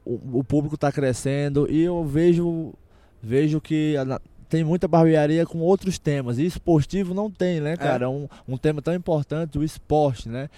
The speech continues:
Speaker 2: Sim.
Speaker 1: E eu não coloquei só basquete, não, tem um,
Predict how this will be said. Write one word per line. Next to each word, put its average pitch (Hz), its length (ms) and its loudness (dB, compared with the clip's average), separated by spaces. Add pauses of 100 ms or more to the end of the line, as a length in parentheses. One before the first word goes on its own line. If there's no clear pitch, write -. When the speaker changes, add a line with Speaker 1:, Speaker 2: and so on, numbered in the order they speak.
(140)
Speaker 2:
Sim. - 80 -10
Speaker 1:
E 127 40 0
eu 175 80 2
não 185 100 0
coloquei 175 300 -2
só 180 240 -4
basquete, 147 600 -4
não, 165 280 -4
tem 170 140 -2
um, 185 160 -6